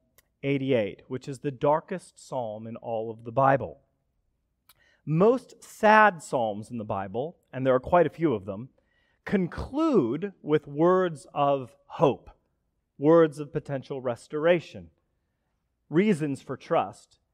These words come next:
in God's providence, even if at times it seems inscrutable. But not Psalm eighty-eight. Psalm eighty-eight ends, at least in Hebrew, with the word masak, which means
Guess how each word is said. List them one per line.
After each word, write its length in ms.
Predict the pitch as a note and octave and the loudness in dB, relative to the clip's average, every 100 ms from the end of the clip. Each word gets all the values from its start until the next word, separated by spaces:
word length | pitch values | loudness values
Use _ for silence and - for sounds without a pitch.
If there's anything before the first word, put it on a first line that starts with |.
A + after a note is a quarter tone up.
| _ | _
in 200 | - C3+ | -10 -8
God's 380 | B2+ C3 C3 C3 | 0 2 0 -2
providence, 640 | _ - F3+ D3 A#2+ G2 - | _ 4 4 4 -4 -8 -12
even 220 | B2+ C3 | -10 -8
if 120 | A#2+ | -10
at 100 | A#2+ | -14
times 340 | - B2+ C#3 C3 | -12 -10 -10 -12
it 140 | A#2+ | -16
seems 280 | - C3+ C3 | -14 -12 -10
inscrutable. 800 | C3+ B2 - E3+ C#3 F#2+ E2 - _ _ _ _ _ _ - | -12 -12 -4 -2 -2 -6 -14 -16 _ _ _ _ _ _ -10
But 200 | - E3 | -2 -2
not 460 | G#3 G3 B3 D4+ - _ | -2 -2 0 -2 -4 _
Psalm 460 | - F#3 F3 E3+ | -6 0 2 2
eighty-eight. 480 | D#3 C#3+ B2 F2+ - _ _ _ _ | 0 0 0 -2 -6 _ _ _ _
Psalm 340 | - G3+ A3+ | 2 4 4
eighty-eight 500 | G#3 F#3 C#3+ C#3 - _ _ _ _ _ | 2 4 4 2 -2 _ _ _ _ _
ends, 540 | F#3+ F#3+ C#3 A#2+ C3+ - | 2 4 2 -2 -6 -10
at 140 | D3 | -8
least 200 | D3 C#3+ | -6 -6
in 120 | C#3+ | -8
Hebrew, 540 | B2 G#3 A#3+ D3+ B2 A#2+ | -4 2 2 4 2 2
with 200 | A#2 - | -2 -6
the 80 | B2 | -2
word 460 | A#2 A#2 A#2 B2 - _ _ - | 4 4 4 0 -16 _ _ -10
masak, 640 | C3 - E3 C3+ - - _ _ _ | -10 2 4 4 0 -20 _ _ _
which 200 | B2+ - | -16 -10
means 380 | C3 B2+ B2 | -8 -8 -10